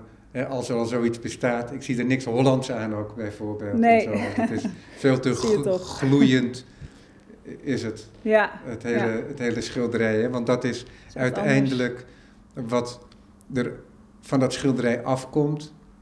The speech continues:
Speaker 1: hè, dat wat ik net de roze wolk noemde, dat is ook een soort gloeien wat van het schilderij afkomt.
Speaker 2: Ja.
Speaker 1: En een, eh, en ondanks ook de koele tonen die in het schilderij zitten, ehm,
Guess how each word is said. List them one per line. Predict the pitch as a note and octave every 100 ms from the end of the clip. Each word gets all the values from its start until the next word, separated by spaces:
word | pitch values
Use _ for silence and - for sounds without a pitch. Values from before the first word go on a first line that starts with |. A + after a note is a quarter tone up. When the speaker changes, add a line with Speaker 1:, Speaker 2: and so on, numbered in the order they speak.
| - -
Speaker 1:
hè, | - C#3+ C#3
dat | A#2+ -
wat | - A2+
ik | A2+
net | A#2 A#2 A2+
de | A2+
roze | A2+ A2+ A2+ G#2+
wolk | G#2+ A#2 A#2+
noemde, | B2+ B2 B2 B2+ C3 - -
dat | - B2+ A#2+
is | A#2+ - -
ook | - C3 A#2+ - - - - -
een | B2+
soort | A2 A#2+ A2+ A#2 -
gloeien | - - C3 C3+ D3 C3 A#2
wat | A2+ A2
van | B2
het | A#2
schilderij | - B2 A#2 A2+ A2+ B2+
afkomt. | B2 - - A#2+ G#2 - - -
Speaker 2:
Ja. | A3+ A3+ - - -
Speaker 1:
En | B2 A#2
een, | A2+ A2
eh, | A2 G#2 G#2+ - - -
en | B2+ A#2 A2+ - - - - -
ondanks | - D3 C3+ C3 B2 - -
ook | C#3 C3 -
de |
koele | - C#3 C#3 C#3
tonen | C#3+ C3+ C3
die | B2 B2+
in | B2
het | A2+
schilderij | - B2 A#2 A#2 A2+
zitten, | A2+ A2 A2 A2+ A2+ -
ehm, | -